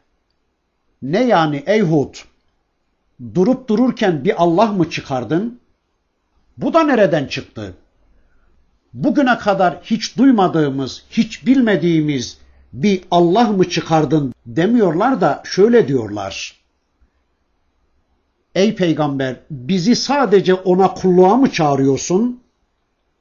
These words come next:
Öteki ilahlarımızı terk edip sadece onu dinlemeye, egemenlik hakkını sadece ona vermeye, hayatımızda söz sahibi olarak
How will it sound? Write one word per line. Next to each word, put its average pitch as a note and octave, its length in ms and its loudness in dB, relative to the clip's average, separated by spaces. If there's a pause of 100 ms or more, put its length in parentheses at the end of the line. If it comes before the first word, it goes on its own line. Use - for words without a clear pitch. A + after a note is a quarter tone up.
(560)
Öteki G3+ 460 0
ilahlarımızı F3+ 880 2
terk G3+ 280 -2
edip C#3+ 360 -2
sadece E3+ 640 2 (100)
onu E3 300 2
dinlemeye, D#3 720 0 (1080)
egemenlik A3 640 2
hakkını G3+ 600 0
sadece F#3+ 580 0
ona F3+ 420 2
vermeye, D#3 580 2 (1200)
hayatımızda A3 1080 0
söz - 300 -2
sahibi G3 460 0
olarak D#3+ 540 -2